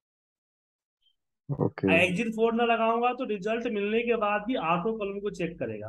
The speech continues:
Speaker 2: आठ बार आपका एक K loop चलेगा, समझे?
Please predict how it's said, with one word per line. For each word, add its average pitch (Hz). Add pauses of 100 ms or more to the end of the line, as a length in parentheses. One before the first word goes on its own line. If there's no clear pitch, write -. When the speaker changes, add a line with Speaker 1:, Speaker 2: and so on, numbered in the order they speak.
(120)
Speaker 2:
आठ 165
बार 190
आपका 156
एक 175
K 170
loop 160
चलेगा, 95 (2250)
समझे? 165